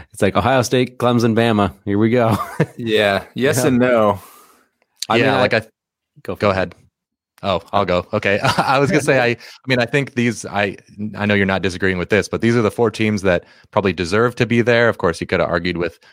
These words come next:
Speaker 3: with A and M, um, which I guess A and M technically, of course, would have been new blood, but I don't think I'd be that much more excited for A and M to go up against Alabama than Notre Dame.
Speaker 1: Yeah.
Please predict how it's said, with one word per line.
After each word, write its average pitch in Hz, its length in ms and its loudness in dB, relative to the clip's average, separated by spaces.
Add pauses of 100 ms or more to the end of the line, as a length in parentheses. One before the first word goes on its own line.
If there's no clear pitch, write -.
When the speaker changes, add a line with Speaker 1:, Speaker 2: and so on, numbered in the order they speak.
Speaker 3:
with - 160 -4
A 90 160 0
and 87 80 -2
M, 90 360 0
um, 80 400 -4 (200)
which 147 160 0
I 151 60 0
guess 165 240 -2
A 123 140 0
and 127 80 2
M 117 100 0
technically, 120 640 -2 (220)
of - 80 -16
course, 120 240 -2
would 117 120 2
have 110 80 -2
been 110 200 0
new 110 120 2
blood, 107 420 0 (100)
but 90 320 -2 (500)
I 92 60 -2
don't 98 120 0
think 101 140 0
I'd 92 100 0
be 90 120 -4
that 87 180 -6
much 90 220 -6
more 87 100 0
excited 85 400 -2
for 82 160 -4
A 85 60 -2
and 85 160 -2
M 85 140 -2
to 85 60 -4
go 73 120 -2
up 78 100 -6
against 82 260 -6
Alabama 87 440 0
than 82 160 -4
Notre 85 240 0
Dame. 85 360 0
Speaker 1:
Yeah. 80 220 -8